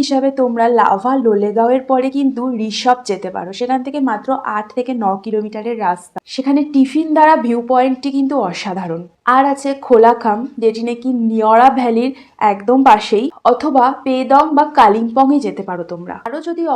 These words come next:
অফবিট প্লেস চাও, তাহলে চারখোলা বা সিলারিগাঁওয়ের দিকে তোমরা কিন্তু যেতে পারো। তো ফ্রেন্ড, লাভা এবং লোলেগাঁও কিন্তু সত্যিই হিডেন জেমস। তোমরা কবে যাচ্ছ? কমেন্টে অবশ্যই আমাকে জানিও। আর লাইক, শেয়ার, সাবস্ক্রাইব করতে কিন্তু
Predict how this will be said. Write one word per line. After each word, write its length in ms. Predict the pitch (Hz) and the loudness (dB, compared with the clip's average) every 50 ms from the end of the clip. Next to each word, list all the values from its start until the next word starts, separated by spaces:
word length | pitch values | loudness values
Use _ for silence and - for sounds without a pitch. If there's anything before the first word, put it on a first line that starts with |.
| 220 | -2
অফবিট 380 | 214 214 214 196 190 277 311 311 - - | -4 -6 -8 -10 -8 -8 -8 -8 -10 -10
প্লেস 260 | - 254 233 220 214 220 - - | -4 -4 -4 -4 -4 -8 -14 -14
চাও, 160 | - 220 202 226 226 247 | -12 -10 -8 -8 -6 -6
তাহলে 320 | 240 240 247 247 254 254 254 254 - - _ _ - - | -6 -4 -4 -4 -4 -4 -6 -6 -10 -16 _ _ -20 -14
চারখোলা 580 | - 226 190 202 214 - - 247 233 233 233 254 262 - - - - _ - 247 | -12 -10 -10 -10 -10 -8 -6 -4 -2 -2 -2 -4 -4 -8 -18 -20 -20 _ -4 0
বা 100 | 240 269 302 302 | 2 2 2 0
সিলারিগাঁওয়ের 640 | - 294 247 233 214 214 226 214 233 226 226 240 233 233 | -6 -4 -4 -2 -2 -4 -4 -4 -2 -2 -2 -2 -6 -8
দিকে 140 | 226 214 226 240 233 | -8 -8 -8 -6 -6
তোমরা 200 | 233 214 214 214 214 214 | -6 -6 -8 -10 -12 -12
কিন্তু 200 | 226 214 214 269 269 277 | -14 -14 -12 -14 -12 -12
যেতে 220 | 214 180 - 180 175 180 | -12 -14 -14 -14 -14 -14
পারো। 160 | 175 - - _ _ _ _ _ _ _ _ _ - | -16 -16 -18 _ _ _ _ _ _ _ _ _ 0
তো 80 | 392 370 330 349 | 0 0 0 -2
ফ্রেন্ড, 240 | 233 190 180 175 - _ - 220 | -6 -6 -6 -10 -12 _ 2 4
লাভা 340 | 220 214 214 247 226 233 311 349 339 311 | 6 6 6 4 4 4 2 2 4 2
এবং 140 | 285 285 302 294 269 240 | 2 0 2 4 4 4
লোলেগাঁও 380 | 214 208 214 226 262 285 311 311 311 | 4 4 4 4 4 4 2 2 0
কিন্তু 220 | 320 294 262 - 277 269 - - | -4 -4 -4 -4 -6 -8 -8 -6
সত্যিই 500 | - 285 285 285 - - - 392 392 381 285 | -4 -4 -4 -6 -8 -4 2 4 4 4 4
হিডেন 240 | 240 233 196 190 185 175 165 | 2 0 -2 -2 -4 -6 -8
জেমস। 220 | 165 160 165 - _ _ - - - - _ _ - | -10 -10 -12 -14 _ _ -20 -20 -20 -20 _ _ -2
তোমরা 240 | 220 202 196 196 208 220 | -2 -2 0 0 -2 -2
কবে 160 | 233 247 262 294 311 | 0 -2 -2 0 0
যাচ্ছ? 240 | 320 320 320 - - - 247 185 180 - - | -2 -2 -4 -4 0 0 0 0 0 -4 0
কমেন্টে 420 | 262 233 202 214 247 269 269 277 269 - - 226 | 0 0 0 0 -2 -4 -4 -4 -6 -6 -6 -4
অবশ্যই 380 | 196 185 214 226 233 233 339 330 302 | 0 2 2 2 2 2 -2 -2 0
আমাকে 200 | 277 277 269 277 262 202 226 | 0 0 0 0 0 0 0
জানিও। 340 | 214 190 180 175 170 165 170 165 170 - _ _ - | -2 -2 -2 -6 -8 -10 -10 -12 -16 -20 _ _ -4
আর 60 | 233 226 233 233 226 | 2 4 6 6 6
লাইক, 220 | 214 226 269 285 - - | 6 4 2 -2 -6 -4
শেয়ার, 160 | - 311 294 294 302 | -2 -2 -2 0 0
সাবস্ক্রাইব 380 | 247 220 226 - - 247 247 247 285 | -2 -2 -2 -4 -4 -4 -2 -2 -4
করতে 180 | 285 285 294 302 294 | -6 -4 -4 -4 -2
কিন্তু 220 | 285 262 - 220 | -2 -2 -2 -6